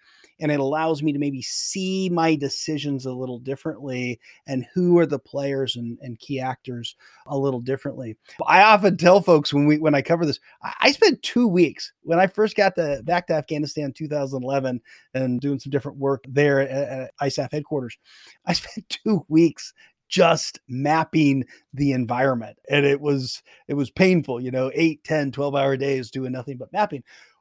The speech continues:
But the work I did really drove a lot of the decisions and some of our engagement plans for the next year. So it was really, really useful. And it, it also educated me, 'cause as I did this, learned about people's interests.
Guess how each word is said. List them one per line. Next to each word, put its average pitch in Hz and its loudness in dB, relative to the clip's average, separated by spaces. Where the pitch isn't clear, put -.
But 180 4
the 180 4
work 233 8
I 185 6
did 143 -2
really 139 -2
drove 147 4
a 151 -2
lot 139 -2
of 135 -4
the 127 -8
decisions 131 -6
and 131 -10
some 143 -6
of 131 -6
our 120 -2
engagement 127 -6
plans 120 -10
for - -16
the 117 -14
next - -14
year. 131 -6
So - -12
it 139 -18
was - -14
really, 170 0
really 139 -6
useful. 135 -6
And 120 -12
it, 120 -18
it 147 -8
also 147 -2
educated 131 -6
me, 131 -6
'cause 120 -12
as 120 -12
I 107 -10
did 135 -6
this, 113 -8
learned 127 0
about 123 -6
people's 113 -10
interests. 113 -10